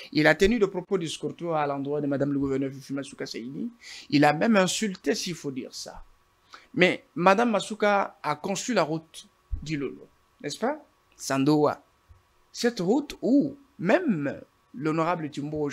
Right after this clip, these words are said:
allait chez lui à moto. Et s'il faut aller à l'intérieur, il fallait utiliser les vélos. À l'époque du gouverneur Mouyej. Mais aujourd'hui, il peut prendre même une petite voiture, rouler même sans en l'air, arriver là-bas. Dans cette province,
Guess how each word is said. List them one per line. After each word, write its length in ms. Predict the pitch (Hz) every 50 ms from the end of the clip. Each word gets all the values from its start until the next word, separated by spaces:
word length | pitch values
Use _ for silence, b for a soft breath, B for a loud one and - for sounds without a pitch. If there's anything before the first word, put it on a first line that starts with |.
| - -
allait 280 | - 170 170 185 208 196
chez 240 | - - - 175 165
lui 180 | 180 208 202
à 60 | 185 180
moto. 420 | 147 147 143 143 - 151 147 147 _ _ _ _ _ _ _ _ _ _ _ _ _ _ _ _ _ _ _ _ _ _ _ _ _ _ _ _ _ _ _ _ _ _ _ _ _ _ -
Et 140 | 160 160 156
s'il 180 | - - 220
faut 120 | 190 214 214
aller 140 | 196 202
à 40 | 196
l'intérieur, 480 | 180 165 151 147 - 160 156 175 214 226
il 80 | 190
fallait 240 | 160 - 180 196 202
utiliser 380 | 190 - - 170 156 151 165 180
les 120 | 170 156
vélos. 300 | 143 143 139 139 139 139 - - - - _ _ _ _ _ _ _ _ _ _ _ _ _ - - - - - - - _ _ -
À 100 | 170 175
l'époque 320 | 175 170 208 247 233 202
du 80 | 185 170
gouverneur 300 | 165 160 165 175 202 196
Mouyej. 320 | 175 175 196 180 151 - - - - _ b b b b
Mais 120 | 240 208 214
aujourd'hui, 480 | - 220 220 220 233 240 269 285 254 220
il 80 | 196
peut 100 | - 254
prendre 260 | 226 - 220 247 233 220
même 140 | 233 240
une 160 | 240 233 214 -
petite 260 | 185 190 190 226 202
voiture, 320 | 185 180 180 214 208 190
rouler 300 | 170 185 202 226 247 254
même 220 | 247 240 233 220 185
sans 320 | 160 233 220 214 190 185
en 40 | 180
l'air, 380 | 196 208 196 165 135 127 - - -
arriver 320 | - 208 240 240 233 269 262
là-bas. 300 | 254 240 277 269 262 - _ _ _ _ - - - - - _ _ - - - _ _ _ _ - _ - - _ _ _ _ _ _ - - - - _ _ _ _ -
Dans 120 | 160 170
cette 180 | - 254 247 254
province, 500 | 226 214 220 220 180 139 - - -